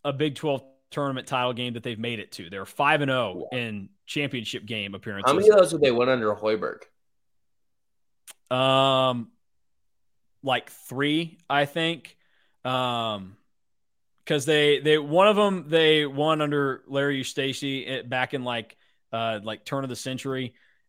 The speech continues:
Speaker 1: And then, let me see, I think they won one under Prohm. <laughs>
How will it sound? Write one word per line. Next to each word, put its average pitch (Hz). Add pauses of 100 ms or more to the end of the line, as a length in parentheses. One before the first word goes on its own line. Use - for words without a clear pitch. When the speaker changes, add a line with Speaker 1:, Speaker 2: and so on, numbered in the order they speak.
Speaker 1:
And 120
then, 123
let 117
me 113
see, 107
I 117
think 180
they 196
won 156
one 131
under 120
Prohm. 104
<laughs> -